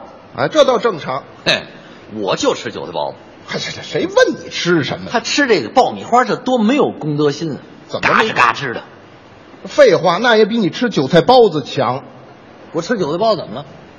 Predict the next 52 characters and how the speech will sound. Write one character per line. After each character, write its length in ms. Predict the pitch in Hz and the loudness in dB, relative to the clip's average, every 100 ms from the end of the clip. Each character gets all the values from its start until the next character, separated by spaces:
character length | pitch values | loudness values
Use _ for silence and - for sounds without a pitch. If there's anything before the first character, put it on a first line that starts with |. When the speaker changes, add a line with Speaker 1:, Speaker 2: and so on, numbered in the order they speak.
| - - | -12 -4
Speaker 2:
我 80 | |
吃 180 | 202 302 | -2 0
韭 140 | 208 175 | 0 0
菜 60 | |
包 180 | 240 254 | 2 2
子 20 | |
怎 140 | 156 139 | 0 -6
么 60 | |
了？ 100 | 196 - - - | -6 -6 -18 -8
我 100 | 180 | -2
吃 180 | 208 330 | 0 2
韭 100 | 277 208 | 2 2
菜 60 | |
包， 100 | 269 - 254 | 2 -2 -2
嗯， 240 | 160 190 - - | -2 -4 -8 -6
Speaker 1:
嗯， 100 | 180 | -2
Speaker 2:
怎 80 | |
么 160 | 165 277 | 2 2
了？ 140 | 226 - | 2 -4
Speaker 1:
嗨。 1200 | - - - - - - - - - - - 480 415 - - - - 453 - 784 - - - - - - 622 - - | -6 -4 -4 -4 -2 -2 -4 -6 -8 -10 -2 0 0 -2 -10 -10 -10 -10 -14 -14 -14 -14 -14 -14 -16 -16 -16 -16 -12
Speaker 2:
吃 180 | - 240 | 0 2
爆 120 | 202 | 2
米 80 | 139 | 0
花 140 | 170 170 | 0 4
我 140 | 277 | 6
也 60 | 240 | 4
吃。 80 | 233 | 2
Speaker 1:
啊， 100 | - - - - - 226 | -4 -12 -18 -18 -8 -2
那， 120 | 359 277 226 | 0 0 2
那 120 | 320 | 2
倒 140 | 262 | 2
可 200 | 196 208 | 0 -2
以。 160 | 208 165 - | -2 -6 -2
Speaker 2:
爆 120 | 113 | -2
米 100 | 117 | -2
花 200 | 139 127 - - - | -4 -4 -6 -20 -6
Speaker 1:
嗯。 100 | 240 | 0
Speaker 2:
做 140 | 247 | 0
好 160 | - 87 | 2 0
了， 100 | 127 - | -2 -4
看 140 | 156 | -4
电 120 | 135 | -2
影， 60 | 113 156 - - | -2 -4 -8 -20
吃 160 | - 127 | -8 -4
爆 140 | 104 | -4
米 80 | 90 | -4
花， 120 | 113 | -6
嘎 240 | - - 139 | -6 -2 -2
吱 40 | |
嘎 140 | 123 156 | 0 -2
吱 80 | |
嚼。 180 | 147 143 | -2 -4